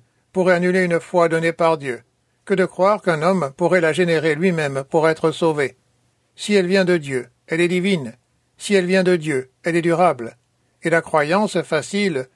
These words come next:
ne sépare pas l'évangile des œuvres. Elle devient une œuvre de salut, par laquelle un homme prend et jette sa foi à sa guise.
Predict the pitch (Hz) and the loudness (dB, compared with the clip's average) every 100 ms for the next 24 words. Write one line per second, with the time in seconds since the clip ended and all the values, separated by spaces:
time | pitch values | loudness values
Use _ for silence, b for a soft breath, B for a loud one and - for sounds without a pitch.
0 | _ _ - 180 - 196 185 170 _ 190 | _ _ -2 -2 0 0 2 0 _ 0
1 | 170 156 160 151 180 156 156 156 160 170 | 2 0 -2 0 -2 -2 -4 -2 0 0
2 | 131 120 _ _ _ _ 185 170 196 185 | -2 -10 _ _ _ _ -2 2 0 2
3 | 208 196 185 180 214 185 185 175 190 170 | 0 0 0 2 2 2 0 0 0 0
4 | 135 120 _ _ _ 175 165 156 196 196 | -2 -12 _ _ _ 0 2 2 0 0
5 | 165 180 190 143 135 - 147 - _ _ | 2 2 0 -2 -6 -2 -2 -2 _ _
6 | 175 156 185 196 185 - 175 - 170 139 | -4 0 0 0 -2 -2 -4 0 0 0
7 | _ 160 156 170 175 170 117 117 | _ -6 -2 -2 -2 -6 -8 -16